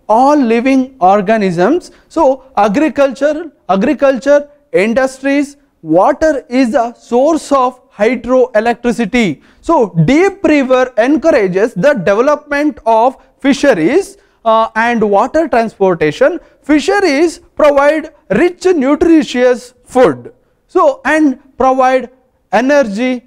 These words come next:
resources. So, solar, uh, solar energy, wind, tidal energy, uh, is unconventional and non-exhaustible source of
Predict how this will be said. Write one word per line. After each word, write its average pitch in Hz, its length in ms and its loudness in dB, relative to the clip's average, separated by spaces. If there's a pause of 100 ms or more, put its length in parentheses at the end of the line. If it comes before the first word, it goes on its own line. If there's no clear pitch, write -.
(120)
resources. 139 840 -4 (380)
So, 294 340 -2 (160)
solar, 294 840 0
uh, 226 260 -2
solar 285 520 0
energy, 254 640 0 (220)
wind, 226 560 -2 (220)
tidal 202 380 0
energy, 247 640 -2 (220)
uh, 214 240 0
is 240 400 0 (180)
unconventional 254 1120 0
and 226 400 0
non-exhaustible 240 1160 0
source 226 380 -2
of 220 280 0